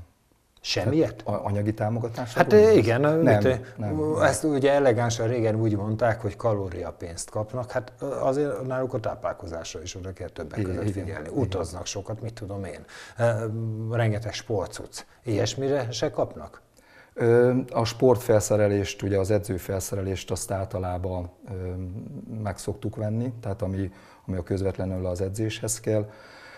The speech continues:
Speaker 2: De anyagilag sajnos nem tudjuk a versenyzőket támogatni. Tehát mi nem, nem vagyunk tao sportág, nem tudunk, nem tudunk, ö, ö,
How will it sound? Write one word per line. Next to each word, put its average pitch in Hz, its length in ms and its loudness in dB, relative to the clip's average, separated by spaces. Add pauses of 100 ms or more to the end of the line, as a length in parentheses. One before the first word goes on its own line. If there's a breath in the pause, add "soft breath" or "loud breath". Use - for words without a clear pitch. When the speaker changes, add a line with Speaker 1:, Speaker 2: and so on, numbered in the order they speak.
(280 loud breath)
Speaker 2:
De 113 360 8 (320)
anyagilag 107 460 4
sajnos 104 300 0
nem 101 160 0
tudjuk 85 320 -4
a 87 60 -4
versenyzőket 87 680 -4
támogatni. 85 680 -6
Tehát 107 220 2
mi 127 100 4
nem, 139 180 8
nem 127 320 6
vagyunk 107 320 4
tao 98 320 4
sportág, 90 580 -6
nem 110 180 0
tudunk, 107 460 0
nem 104 220 -2
tudunk, 104 520 -2
ö, 101 240 2 (600 loud breath)
ö, 98 340 0